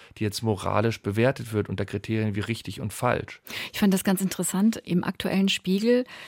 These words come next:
Speaker 2: haben Sie gesagt, ähm, die Beschäftigung mit, mit Brecht und dass Sie eben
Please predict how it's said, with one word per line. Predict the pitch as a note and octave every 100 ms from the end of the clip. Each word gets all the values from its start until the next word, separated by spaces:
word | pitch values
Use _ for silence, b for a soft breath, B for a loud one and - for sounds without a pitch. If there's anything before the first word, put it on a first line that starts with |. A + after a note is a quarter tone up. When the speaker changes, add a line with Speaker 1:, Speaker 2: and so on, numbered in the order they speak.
| B B _
Speaker 2:
haben | - F3+ F#3+
Sie | F#3+ G3+
gesagt, | G3 F3 F3+ G#3+ - - -
ähm, | F#3 F#3+
die | F#3
Beschäftigung | F#3 F#3+ F#3+ - G3+ G3+ G3
mit, | F#3
mit | E3+ - -
Brecht | D#3+ A#3 -
und | F3
dass | E3
Sie | D#3+ F3+
eben | F3 F#3 F3+